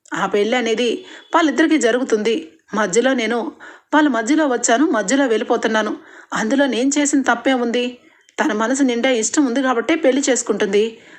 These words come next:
అందులో తప్పే ఉంది?" అనగానే, "ఒరేయ్, నువ్వు తప్పు చేసినా, ఒప్పు చేసినా ఆ అమ్మాయికి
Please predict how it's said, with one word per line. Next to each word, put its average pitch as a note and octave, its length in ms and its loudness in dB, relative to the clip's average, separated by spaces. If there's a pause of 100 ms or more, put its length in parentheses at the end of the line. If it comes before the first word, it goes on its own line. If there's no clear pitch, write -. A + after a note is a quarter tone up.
(140)
అందులో G#3+ 280 0
తప్పే C#4 300 2
ఉంది?" B3 460 -2 (100)
అనగానే, A3 480 -2 (380)
"ఒరేయ్, G#3+ 280 0 (520)
నువ్వు G#3+ 180 0
తప్పు A3 400 0
చేసినా, A3+ 320 0
ఒప్పు A3 340 -2
చేసినా G#3+ 400 -2 (340)
ఆ G3+ 160 0
అమ్మాయికి A3 640 -2